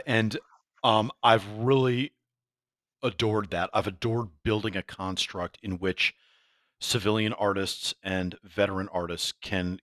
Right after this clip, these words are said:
combine and inspire each other and be fueled by each other. That said, I also, it's my construct. So I make sure that a lot of that stuff is clear up front. I'll give you an example of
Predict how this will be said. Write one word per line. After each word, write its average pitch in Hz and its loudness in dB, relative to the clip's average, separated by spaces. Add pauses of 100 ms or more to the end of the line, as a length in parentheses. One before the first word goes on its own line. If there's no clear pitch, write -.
combine 90 -4
and 87 -8
inspire 90 2
each 92 -2
other 90 -6
and 87 -6
be 92 -8
fueled 98 -4
by 87 0
each - -4
other. 78 -16 (640)
That 123 6
said, 113 2
I 107 4
also, 113 0 (880)
it's 110 -2
my 107 6
construct. 95 -2 (140)
So 104 -2
I 95 2
make 101 0
sure 101 0
that 95 -4
a 95 -4
lot 90 -4
of 87 -10
that 90 -4
stuff - -6
is 87 -6
clear 87 -10 (560)
up 101 4
front. 101 2
I'll 95 0
give 117 -4
you 117 0
an 101 0
example 92 -4
of 90 -12